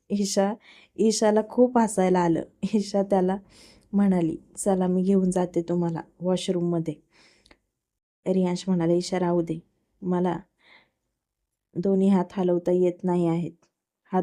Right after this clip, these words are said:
तर खूप दुखतोय. डॉक्टरांना सांग, ते काहीतरी लावून देतील." ईशा म्हणाली, "अजिबात नाही,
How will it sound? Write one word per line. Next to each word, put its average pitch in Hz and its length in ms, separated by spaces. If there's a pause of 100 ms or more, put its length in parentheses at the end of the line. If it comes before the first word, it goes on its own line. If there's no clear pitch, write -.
तर 185 180
खूप 214 200
दुखतोय. 196 460 (560)
डॉक्टरांना 180 680
सांग, 175 340 (500)
ते 190 60
काहीतरी 190 480
लावून 180 300
देतील." 175 520
ईशा 185 260
म्हणाली, 165 360
"अजिबात 165 520
नाही, 160 220